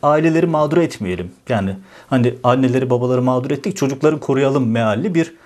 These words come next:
vurguyla öne çekilmiş. Ama raporu okuyorsunuz. Rapor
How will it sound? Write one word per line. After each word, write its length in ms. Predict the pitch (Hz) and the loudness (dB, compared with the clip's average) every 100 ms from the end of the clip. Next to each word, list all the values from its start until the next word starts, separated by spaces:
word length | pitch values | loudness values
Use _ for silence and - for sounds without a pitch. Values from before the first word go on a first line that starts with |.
| - - _ _ - _ _ - _ _ - - | -20 -20 _ _ -20 _ _ -20 _ _ -6 2
vurguyla 640 | 175 160 151 165 131 98 98 | 4 4 4 2 2 -2 -4
öne 160 | 113 101 | -4 -4
çekilmiş. 580 | - 95 101 85 - - - | -4 -4 -4 -6 -10 -12 -6
Ama 180 | - 220 | 0 4
raporu 260 | 196 190 226 | 4 2 2
okuyorsunuz. 680 | 190 226 277 - 110 175 - _ _ _ _ _ _ _ _ _ - - - - | 2 0 -2 -2 -4 -6 -12 _ _ _ _ _ _ _ _ _ -20 -18 -10 0
Rapor 340 | 120 135 139 | 2 4 2